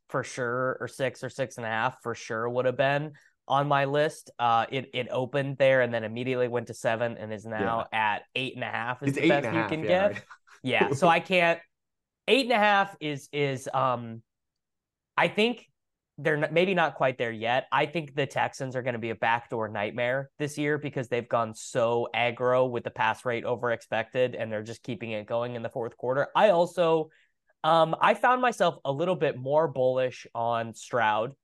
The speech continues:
Speaker 1: than I thought I would be after two games. And
Speaker 2: He's good, man. I mean, he
Speaker 1: bearish on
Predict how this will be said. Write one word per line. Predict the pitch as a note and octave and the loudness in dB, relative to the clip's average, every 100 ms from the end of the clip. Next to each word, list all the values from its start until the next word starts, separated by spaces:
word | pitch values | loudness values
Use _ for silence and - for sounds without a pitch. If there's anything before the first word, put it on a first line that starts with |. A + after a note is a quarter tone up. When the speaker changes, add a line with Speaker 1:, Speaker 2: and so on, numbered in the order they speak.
| B2 | -2
Speaker 1:
than | A#2+ | 0
I | A2 | 0
thought | G#2 A2+ | 0 0
I | A#2 | 2
would | A2 A2 | 0 -4
be | A2 G#2+ G#2+ G#2+ _ _ | -6 -6 -6 -10 _ _
after | - A2 A#2 | -4 -4 -4
two | A2+ B2 A2+ | -8 -8 -4
games. | A2 A2 C3+ C#3 _ _ _ - | -4 -4 -6 -12 _ _ _ -2
And | C3+ C3 A#2+ | 2 2 2
Speaker 2:
He's | A2+ | 0
good, | A2+ A#2 A2 | 0 0 0
man. | G#2 A2 | -2 2
I | D3 | 2
mean, | B2 G#2+ | 0 -2
he | |
Speaker 1:
bearish | A2+ E3+ F#3+ E3 C#3 - - | 2 6 8 8 6 0 -6
on | C#3 C3 A#2+ A2 G#2+ | -2 0 0 -4 -10